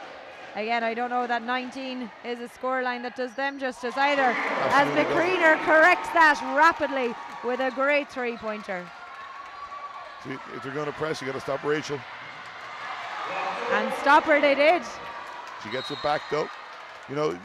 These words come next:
Speaker 2: she made a great drive there. She just gets her head up a little bit quicker. She sees the player on the other side is wide open. She's got a layup then. But that's just experience of playing at this
Speaker 1: Yeah,
Speaker 2: level, I
Speaker 1: I was just
Speaker 2: suppose.
Speaker 1: gonna say it'll come with time.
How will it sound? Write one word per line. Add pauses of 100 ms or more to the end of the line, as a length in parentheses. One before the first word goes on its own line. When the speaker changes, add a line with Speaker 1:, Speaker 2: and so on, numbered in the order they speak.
(400)
Speaker 2:
she
made
a
great
drive
there. (220)
She
just
gets
her
head
up
a
little
bit (400)
quicker.
She
sees
the
player
on
the
other
side
is
wide
open.
She's
got
a (100)
layup
then. (560)
But (360)
that's
just
experience
of
playing
at
this
Speaker 1:
Yeah,
Speaker 2:
level,
I
Speaker 1:
I
was
just
Speaker 2:
suppose.
Speaker 1:
gonna
say
it'll
come
with
time.